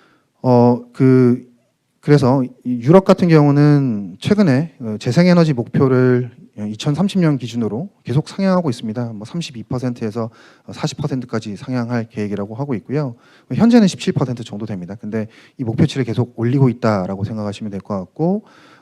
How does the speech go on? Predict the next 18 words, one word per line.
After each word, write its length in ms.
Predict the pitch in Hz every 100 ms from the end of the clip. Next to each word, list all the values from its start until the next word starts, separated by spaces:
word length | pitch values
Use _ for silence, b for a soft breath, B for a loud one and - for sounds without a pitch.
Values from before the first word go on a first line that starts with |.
| -
어, 200 | 120 120 117
유럽 200 | 180 190
집행위원회에서 920 | - - 180 175 151 151 147 135 123
얘기하는 420 | 104 127 123 117
건 140 | 117
연간 360 | 107 101 107 120
십구 360 | 120 - -
기가와트 480 | 156 143 123 104 -
정도 480 | - 101 92 113 151 b b b
추가적으로 480 | - - 123 110 107
설치가 460 | 123 - - 104
늘어날 280 | 98 101 98
거다라고 640 | 92 98 92 - 92 87 80
얘기를 220 | 92 98
하고 120 | 117
있습니다. 340 | 117 - 95 92 B B B
그리고 200 | 156 160
이제, 260 | 151 151